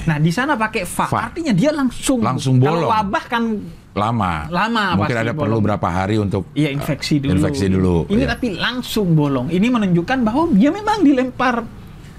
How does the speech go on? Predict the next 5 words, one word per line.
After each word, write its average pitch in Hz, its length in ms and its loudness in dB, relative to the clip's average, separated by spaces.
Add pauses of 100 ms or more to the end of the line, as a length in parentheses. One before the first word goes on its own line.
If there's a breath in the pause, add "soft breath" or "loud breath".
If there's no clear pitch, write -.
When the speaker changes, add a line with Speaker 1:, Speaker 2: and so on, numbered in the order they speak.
(140 loud breath)
Speaker 1:
eh, 214 500 2
batu 185 300 2
Speaker 2:
Batu. 190 240 2
Speaker 1:
berapi 208 640 -2
oleh, 185 400 -2